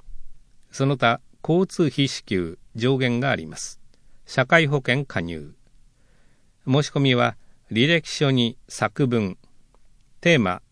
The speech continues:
丸一、地域社会と自治体間交流について。丸二、多文化共生社会と自治体の役割についてのうち一つを選択、八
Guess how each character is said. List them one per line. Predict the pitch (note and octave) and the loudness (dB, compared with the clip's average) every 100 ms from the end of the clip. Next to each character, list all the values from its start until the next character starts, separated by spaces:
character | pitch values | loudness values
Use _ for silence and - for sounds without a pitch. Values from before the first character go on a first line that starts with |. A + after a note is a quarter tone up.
| _ | _
丸 | - A2+ C#3+ | -2 0 2
一、 | C3+ A2+ - G#2+ - - - _ _ - | 0 -4 -4 -6 -8 -20 -20 _ _ -4
地 | - F#3 | 0 0
域 | - | -2
社 | - F#3 | -2 0
会 | - C#3+ G2 | 4 4 2
と | - F#2+ - | -2 -4 -4
自 | G#2+ G2+ | -8 -8
治 | - | -2
体 | - E3+ | 2 2
間 | D#3+ D#3 D#3 - | 2 0 0 0
交 | D#3 | 0
流 | B2 F#2+ | 2 2
に | G2+ C3+ | 0 -4
つ | - | -6
い | E2 | -6
て。 | - E2 - - - - - _ _ _ _ - | -8 -16 -16 -20 -20 -20 -20 _ _ _ _ -2
丸 | G#2 A#2 B2+ | 0 2 4
二、 | A#2+ - - - _ _ - - _ | 2 -2 -10 -20 _ _ -20 -20 _
多 | A#2 | 0
文 | C3 F#3 F3+ | 2 2 2
化 | - A2+ | 4 2
共 | - C3 C#3+ | 4 0 0
生 | - D3 | 2 0
社 | - C3 | 2 0
会 | A#2+ F#2+ | 2 0
と | - F2+ F#2 - A#2+ | -2 -6 -6 -10 -10
自 | G#2 | -10
治 | G2+ - | -8 -2
体 | - E3 | 2 4
の | D#3 C#3+ | 4 2
役 | A2 G2+ D#3 | 2 2 2
割 | C#3+ C#3 | 2 2
に | C3+ B2+ | 0 -2
つ | - | -2
い | A#2 | -6
て | - E2 - _ - | -6 -12 -14 _ -6
の | C#3 | -2
う | B2 | -2
ち | - G#2+ G2 - _ | -2 -4 -4 -10 _
一 | - - F3+ | -10 -2 -2
つ | - D3 | 0 -2
を | E3 | -2
選 | - F#2 E2 | -2 -4 -4
択、 | E2 - E2 - - _ | -8 -8 -12 -16 -20 _
八 | - A2+ | -4 -4